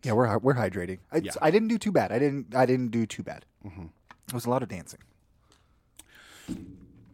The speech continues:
Speaker 2: I will also tell you, I think, well, with,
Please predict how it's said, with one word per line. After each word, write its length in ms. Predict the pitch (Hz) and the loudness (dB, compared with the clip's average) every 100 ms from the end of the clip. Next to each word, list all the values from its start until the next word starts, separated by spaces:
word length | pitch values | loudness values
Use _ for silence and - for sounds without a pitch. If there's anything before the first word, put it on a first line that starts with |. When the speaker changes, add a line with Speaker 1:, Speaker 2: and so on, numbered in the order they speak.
| - | 0
Speaker 2:
I 80 | 143 | 4
will 120 | 131 | 4
also 240 | 127 123 | 4 0
tell 180 | 123 117 | -4 -2
you, 320 | 110 117 147 - _ _ _ _ _ _ _ _ - - - - | -2 -2 -6 -10 _ _ _ _ _ _ _ _ -20 -20 -18 -8
I 100 | 117 | -6
think, 200 | 127 127 | -6 -2
well, 320 | 127 120 117 - | 0 0 -2 -8
with, 200 | 120 | -8